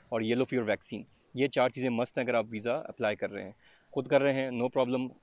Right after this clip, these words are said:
हमारे through करवाना है तो आप मुझे बता दें, WhatsApp कर लीजिएगा, तो आपका अप्रूवल लेटर हम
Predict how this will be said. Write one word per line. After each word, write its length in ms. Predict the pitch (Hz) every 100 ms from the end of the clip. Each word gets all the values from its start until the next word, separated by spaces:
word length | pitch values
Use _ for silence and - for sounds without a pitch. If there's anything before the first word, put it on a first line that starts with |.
| _
हमारे 220 | 120 113 120
through 180 | 131
करवाना 300 | 127 120 117
है 120 | 117 113
तो 100 | 113
आप 120 | 110
मुझे 160 | 107
बता 220 | 107 104 107
दें, 160 | 123 120 _ _
WhatsApp 300 | 113 107 - 120
कर 80 |
लीजिएगा, 340 | 117 120 117 113
तो 120 | 113
आपका 220 | 104 -
अप्रूवल 260 | 107 110 110
लेटर 180 | 98 110
हम 140 | 131